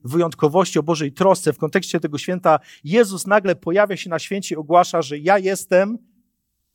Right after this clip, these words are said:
światłością świata i ja jestem wodą życia”. Tym samym Jezus czyni siebie równym Bogu. Jednak to, co mówił,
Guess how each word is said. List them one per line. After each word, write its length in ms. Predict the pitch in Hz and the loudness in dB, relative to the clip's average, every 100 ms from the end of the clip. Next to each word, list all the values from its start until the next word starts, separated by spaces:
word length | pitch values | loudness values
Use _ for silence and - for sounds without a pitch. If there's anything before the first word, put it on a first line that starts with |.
| _ _ _ _ _ _ _ | _ _ _ _ _ _ _
światłością 920 | - - 156 - 170 - 156 139 135 _ _ - | -10 2 2 2 -4 -2 -4 -4 -6 _ _ -14
świata 580 | - 135 120 - 98 104 - | -4 0 0 -2 -18 -18 -12
i 120 | 147 | -2
ja 180 | 175 196 | 2 2
jestem 580 | 190 185 - 170 165 139 | 0 -6 -2 -2 -4 0
wodą 480 | 165 160 180 202 220 _ _ _ _ _ _ _ _ _ _ _ _ _ - | 2 4 2 2 -6 _ _ _ _ _ _ _ _ _ _ _ _ _ -10
życia”. 520 | 120 131 113 107 - _ _ _ _ _ _ _ _ _ _ _ _ _ _ - _ - - - _ - | -2 -2 -2 -12 -20 _ _ _ _ _ _ _ _ _ _ _ _ _ _ -20 _ -20 -20 -20 _ -4
Tym 160 | 156 | -4
samym 360 | - 185 185 165 | 2 2 0 -4
Jezus 640 | 175 160 160 139 - - _ _ - | -2 -2 -6 -6 -10 -12 _ _ -10
czyni 300 | - 190 165 | -6 -4 -4
siebie 500 | 175 143 135 131 123 _ - | -4 -2 0 0 -4 _ -6
równym 440 | 147 175 151 147 | -2 -2 -2 -4
Bogu. 440 | 143 147 113 110 123 _ _ _ _ _ _ _ - | 2 2 0 -14 -16 _ _ _ _ _ _ _ -6
Jednak 280 | 160 165 - | -2 -2 -2
to, 160 | 196 | -6
co 460 | 190 - 165 151 151 _ _ _ _ _ _ | -4 2 4 4 0 _ _ _ _ _ _
mówił, 840 | 147 147 202 247 131 131 160 208 | -6 2 4 4 0 -2 -2 -2